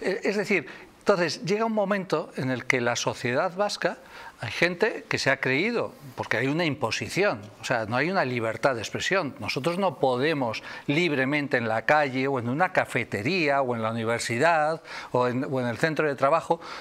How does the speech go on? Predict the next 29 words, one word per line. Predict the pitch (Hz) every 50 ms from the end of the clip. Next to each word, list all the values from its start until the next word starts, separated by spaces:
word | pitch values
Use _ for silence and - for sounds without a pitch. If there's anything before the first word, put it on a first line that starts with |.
| - - -
no | 127 151 196 196
podemos | - 247 196 180 190 190 175 139 - -
hablar | 127 123 127 139 151 151 151 156 - 165
libremente | 165 156 160 180 170 143 139 131 123 123 127 139 139 131 127 - 123 110 104 - - - - - - -
des-, | - 120 135 127 110 - 175 131
del | 107 123 113 107
proyecto | - - 120 127 131 117 - - 123 113
de, | 110 110 107 120
de | 117 110
España, | 113 - - - 120 113 113 110 104
de | 120 123
más | 120 139 156 139 120
libertad. | 123 117 107 107 - - 117 117
Más | 156 165 -
España | 185 - - - 175 180 151
significa | 147 139 123 - 156 - 175 160
más | 139 120 113 127 131 131 123 - -
libertad, | 113 104 98 107 107 101 - 110 101 - - - - - -
menos | 135 147 151 156 - 147
España | 127 - - 175 165 139
significa | - 139 117 - 170 - 175 160
menos | 147 127 135 160 160 139 117 104 - 113
libertad | 107 107 107 104 - 113 - -
allí. | 107 98 101 104 - - - - - - - - -
No, | 160 185 233
no | 185 160 190
lo | 208 180
puedes | 214 196 185 151 - 135
expresar. | 117 - - 98 - 185 190 185 185